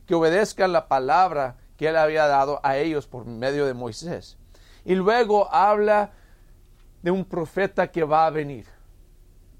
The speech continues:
Y toma cuatrocientos años para llegar a este profeta.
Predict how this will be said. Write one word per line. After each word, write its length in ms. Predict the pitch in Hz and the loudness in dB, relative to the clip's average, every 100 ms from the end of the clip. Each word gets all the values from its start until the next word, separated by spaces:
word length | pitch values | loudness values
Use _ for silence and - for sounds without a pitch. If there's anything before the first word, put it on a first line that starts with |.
| - | -16
Y 180 | 131 110 92 - | -14 -14 -16 -12
toma 240 | 135 131 | -8 -8
cuatrocientos 840 | - 123 - 113 - 139 123 127 123 | -6 -8 -8 -16 -12 -12 -12 -10 -8
años 360 | 131 123 104 | -8 -10 -12
para 340 | - 104 95 92 | -10 -8 -10 -12
llegar 460 | 107 101 123 113 | -12 -6 -4 -4
a 40 | 107 | -8
este 200 | - 113 | -14 -20
profeta. 520 | 104 113 147 - | -16 -12 -12 -12